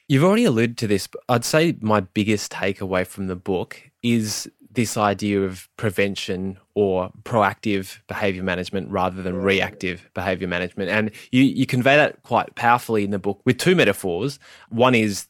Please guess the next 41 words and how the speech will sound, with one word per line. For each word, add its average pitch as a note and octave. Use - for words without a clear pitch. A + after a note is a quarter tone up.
the A2
idea G2+
that F2+
fences G2+
are G2
better F#2+
than F#2
ambulances, F#2+
but B2
the A#2+
other, A#2+
which G#2+
you, A2
you, G#2+
you A2+
know, G2+
you F#2+
build G#2+
out F#2
a F#2+
little F#2+
bit F2
more, A2+
is G2
the G#2
idea G2
of F2+
fire G2
safety. F#2
Did E3
you A3+
want B3
to -
tell B2+
us A2+
about G2+
this G#2
metaphor G2+
of F#2
fire G2
safety F#2